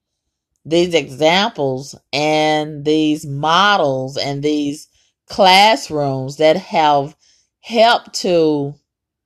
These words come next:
develop the nature of a lot of these females as it relates to being a mom.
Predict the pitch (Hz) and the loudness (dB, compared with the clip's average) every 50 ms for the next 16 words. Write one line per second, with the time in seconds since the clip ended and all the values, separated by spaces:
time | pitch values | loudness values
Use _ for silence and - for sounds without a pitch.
0 | _ _ _ _ _ _ _ _ _ _ - - - _ _ - 139 139 147 147 | _ _ _ _ _ _ _ _ _ _ -12 -12 -12 _ _ -12 -4 -4 -4 -4
1 | 151 147 170 185 214 247 269 240 185 165 - - _ _ _ _ _ - 123 131 | 0 0 2 4 4 4 4 2 -2 -2 -4 -14 _ _ _ _ _ -20 -14 -4
2 | 135 151 143 143 139 135 131 127 127 127 139 - _ _ _ _ _ - 123 131 | 0 2 4 4 6 4 4 2 0 -4 -8 -12 _ _ _ _ _ -14 -10 -4
3 | 139 147 160 214 392 494 - - - 170 135 120 113 117 123 _ _ _ _ _ | 0 2 4 4 2 0 -2 -4 -2 -2 -2 -2 -4 -8 -14 _ _ _ _ _
4 | _ _ _ _ - 127 151 151 156 147 151 147 147 139 135 131 135 131 135 135 | _ _ _ _ 0 2 2 2 2 2 4 4 4 4 2 0 -2 -4 -4 -6
5 | - - 135 139 139 131 127 123 117 117 120 120 95 127 147 156 147 143 143 143 | -8 -4 -4 -2 -2 -4 -6 -8 -8 -8 -6 -4 -2 -2 -2 -2 -2 -2 0 0
6 | 147 156 - - 143 139 143 143 143 143 131 120 123 123 127 135 139 143 151 156 | -2 -2 -4 -8 -8 -4 -4 -4 -4 -4 -6 -8 -8 -8 -6 -4 -4 -2 -2 -2
7 | 165 180 190 202 220 233 240 254 | -2 -2 -2 -4 -6 -8 -10 -12